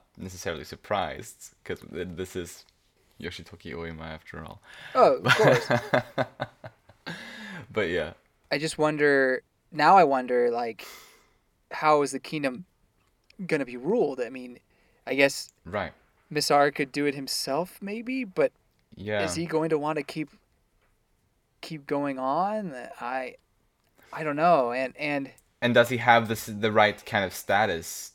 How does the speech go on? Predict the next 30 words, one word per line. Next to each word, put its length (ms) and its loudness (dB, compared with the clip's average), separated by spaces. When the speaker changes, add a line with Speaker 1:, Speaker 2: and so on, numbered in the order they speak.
Speaker 1:
to 500 -4
t-, 140 -18
a-, 180 -6
assume 400 -6
a 80 -8
role 200 -2
like 240 -6
that? 260 -4
Like, 160 -6
he 100 -8
hasn't 440 0
been 200 -6
raised 320 -4
as 220 -8
royalty, 540 -8
as 160 -12
we 80 -12
know. 240 -12
So 160 -10
we, 280 -6
like, 240 -8
Speaker 2:
True. 300 -4
Speaker 1:
it's 160 -4
gonna 180 2
be 80 2
complicated 540 -2
regardless, 460 -14
I 60 -14
think. 280 -20
Speaker 2:
Yeah. 220 -16